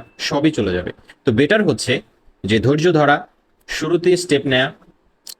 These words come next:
যদি এমন একজন ফ্রিল্যান্সার খুঁজে পান বা এমন একজন ভার্চুয়াল অ্যাসিস্ট্যান্ট খুঁজে পান যাকে আপনার শুরুতে খুব ভালো মনে হয়েছে,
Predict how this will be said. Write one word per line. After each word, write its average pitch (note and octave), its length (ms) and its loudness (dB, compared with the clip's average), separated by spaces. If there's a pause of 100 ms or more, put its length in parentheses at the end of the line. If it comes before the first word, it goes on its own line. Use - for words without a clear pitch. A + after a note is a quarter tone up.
যদি C3 220 4
এমন D#3 200 2
একজন D#3 240 2
ফ্রিল্যান্সার C#3+ 440 0
খুঁজে C3+ 240 0
পান A#2 220 0
বা A2+ 80 2
এমন A#2+ 160 0
একজন B2 240 0
ভার্চুয়াল A2 320 0
অ্যাসিস্ট্যান্ট B2+ 420 -4
খুঁজে C3+ 180 2
পান G#2+ 300 -2 (220)
যাকে B2 240 0
আপনার C3 200 -2
শুরুতে E3 300 0
খুব E3 180 -2
ভালো C3 200 2
মনে C3+ 180 2
হয়েছে, A2+ 300 -2